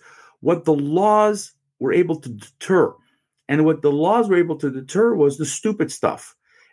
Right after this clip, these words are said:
And the stupid stuff is not happening. Your police is, have let things go. And it's incredible because when you talk about crime, the White House, or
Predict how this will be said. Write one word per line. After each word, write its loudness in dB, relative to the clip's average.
And 2
the 2
stupid -2
stuff -2
is 0
not -2
happening. -2
Your 2
police 0
is, -4
have -2
let 2
things -2
go. -2
And 2
it's 0
incredible 0
because 0
when 0
you -4
talk -2
about -2
crime, 0
the -2
White 2
House, -2
or 2